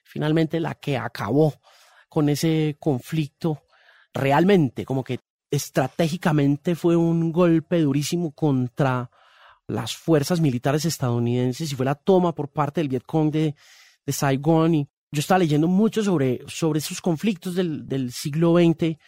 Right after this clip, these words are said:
el año pasado, y me detuve ahí, en la ofensiva del TET, porque ya tenemos unos referentes muy claros de lo que pasó en Vietnam desde la cultura popular, a partir de todo el rock and roll que apareció en ese momento.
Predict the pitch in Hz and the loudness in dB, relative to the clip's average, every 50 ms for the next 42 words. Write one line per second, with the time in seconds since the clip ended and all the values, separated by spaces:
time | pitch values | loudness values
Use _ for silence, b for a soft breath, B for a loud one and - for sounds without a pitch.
0 | b b b b b b b b - 139 143 131 131 143 165 160 175 139 117 - | b b b b b b b b 0 2 2 4 4 2 2 2 0 0 0 2
1 | 143 135 135 131 135 135 b b b b b b b b b b b _ - 170 | 2 2 2 0 -2 -4 b b b b b b b b b b b _ 0 0
2 | 160 156 151 143 139 135 127 123 - _ _ - 147 156 160 151 143 143 _ 214 | 2 2 2 2 0 0 -2 -6 -12 _ _ 0 2 4 4 4 4 2 _ 2
3 | 214 214 233 226 226 247 254 190 123 - - - - 143 143 143 139 135 135 131 | 2 4 4 4 4 4 4 2 0 -2 -6 -4 -2 0 0 0 -2 -2 -2 -4
4 | 131 127 127 - 147 139 135 - 160 175 185 165 143 - 165 160 - - - B | -4 -6 -4 -2 -2 -2 0 0 0 0 0 0 0 -2 -2 -2 -2 -4 -20 B
5 | B B B B B B B B B _ 165 156 - - 151 151 - - _ _ | B B B B B B B B B _ -2 -2 0 -2 -2 -2 -4 -20 _ _
6 | 120 - - 165 156 - - 196 185 185 180 196 196 196 185 185 165 156 143 139 | -18 -4 -2 -2 0 0 0 0 2 2 2 0 -2 0 0 -2 0 0 0 0
7 | 131 - 175 170 180 185 180 190 190 185 175 _ _ _ - 202 190 180 175 175 | 0 -2 -4 -4 0 0 2 2 2 2 0 _ _ _ -2 0 2 2 2 2
8 | 175 165 160 160 151 156 143 139 - - 143 _ - 127 - - 151 147 165 175 | 0 -2 -4 -4 -4 -4 -4 -4 -6 -8 -8 _ -8 -6 -2 -2 0 0 0 0
9 | 143 170 175 175 175 180 165 175 143 123 - 131 113 151 156 160 - 165 135 - | 0 2 0 0 0 0 0 0 -2 0 -2 -4 0 0 0 0 0 -2 -2 0
10 | 135 143 175 165 160 139 139 _ B B B B B B B B - 131 - 139 | 0 2 4 4 2 0 -2 _ B B B B B B B B -16 -6 -4 -4
11 | 135 - - 151 143 139 156 160 - 175 175 170 165 160 - - 139 127 123 123 | -4 -2 -4 -6 -4 -2 -4 -2 0 0 0 0 -2 -2 -2 -2 -2 -2 -2 -2
12 | 127 147 160 175 170 170 160 - - 170 165 156 156 151 151 120 120 120 _ - | -2 2 2 4 4 4 2 0 -2 -2 0 0 -2 -4 -4 -6 -8 -6 _ -6
13 | 127 110 110 - - - 202 175 147 - _ - 139 135 139 139 135 151 160 156 | -6 -4 -4 -4 0 2 2 0 0 -2 _ 2 4 4 4 4 2 2 0 2
14 | 147 131 135 131 127 - 135 120 | 2 2 2 0 0 -2 -6 -10